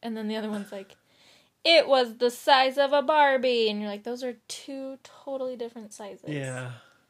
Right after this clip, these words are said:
Speaker 2: I liked the fruit ones. It was just
Speaker 1: Yeah.
Speaker 2: like, "It's a blueberry, it's a strawberry, it's an eggplant.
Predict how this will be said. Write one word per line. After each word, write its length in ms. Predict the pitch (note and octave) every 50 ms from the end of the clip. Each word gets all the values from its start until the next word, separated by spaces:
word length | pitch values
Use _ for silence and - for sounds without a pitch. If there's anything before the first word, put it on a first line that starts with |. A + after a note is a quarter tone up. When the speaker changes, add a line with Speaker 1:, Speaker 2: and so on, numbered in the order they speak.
| _ _ _ -
Speaker 2:
I 80 | C3
liked 380 | C3+ C3 C3 B2 A#2 - - C3
the 60 | A#2+
fruit 320 | A2 - - B2 A#2+ A#2 A2+
ones. 540 | A#2 A2+ A2+ A#2 A2+ A#2 A#2+ A2+ - - _ _ _ _ _ _ _ _ - _ -
It 80 | C3 B2
was 120 | B2 A#2
just 200 | A#2 G#2+ G#2 G2+
Speaker 1:
Yeah. 60 | - G2+
Speaker 2:
like, 240 | - A#2+ - - _ -
"It's 200 | - - - -
a 40 | C#3
blueberry, 840 | C#3 C#3+ D#3 D3+ C#3+ C3+ C3 C3 B2 A#2+ A#2 A#2+ A#2+ A#2+ B2 B2+ _ _ _ _ _ -
it's 220 | - C#3 C#3 -
a 60 | D3
strawberry, 960 | - - - - E3+ D#3+ D#3 D3+ C3+ C3+ B2+ A#2+ A#2+ A#2 A#2 A#2+ A#2+ C3+ A#2+ _ _ _ _ _ _ -
it's 180 | C#3+ C3+ -
an 140 | D3+ D3+ D3
eggplant. 920 | D3 C#3+ D3 D3 D3 - - - C3+ B2 A#2 A2+ A#2 A#2+ - - - - -